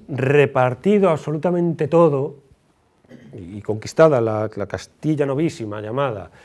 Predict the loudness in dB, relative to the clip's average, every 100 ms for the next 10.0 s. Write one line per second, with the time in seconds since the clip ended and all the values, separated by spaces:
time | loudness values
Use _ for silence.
0 | _ -8 -2 0 0 -6 -6 2 2 2
1 | -2 -4 -4 -6 -4 -8 -4 -6 -4 -2
2 | -2 -4 -6 -6 -4 -4 -6 -10 -14 -10
3 | -8 -6 -6 -6 -8 -8 -14 -12 -10 -10
4 | -12 -16 -14 -14 -16 -20 -20 _ _ _
5 | _ _ _ _ _ _ -4 0 0 -2
6 | -6 -8 -10 -16 -20 -20 -20 -20 -18 -8
7 | -2 -2 -4 -14 _ _ _ _ -20 -18
8 | -18 -18 -20 -20 -20 _ -8 -2 2 2
9 | 2 2 2 0 -4 -4 0 2 0